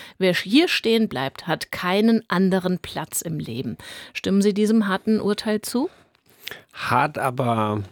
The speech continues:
Speaker 2: schon teilweise ja.
Speaker 1: Warum?
Speaker 2: Die, <clears throat> die Alexanderplatz ist eigentlich voll mit Menschen,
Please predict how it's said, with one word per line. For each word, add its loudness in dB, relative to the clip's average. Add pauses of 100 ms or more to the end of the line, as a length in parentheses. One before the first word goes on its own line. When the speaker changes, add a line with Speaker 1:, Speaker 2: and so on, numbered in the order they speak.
(140)
Speaker 2:
schon 2
teilweise 0
ja. 0 (460)
Speaker 1:
Warum? 2 (1080)
Speaker 2:
Die, 0 (220)
<clears throat> -8
die 2
Alexanderplatz 2
ist 0
eigentlich 2
voll 2
mit 2 (280)
Menschen, 2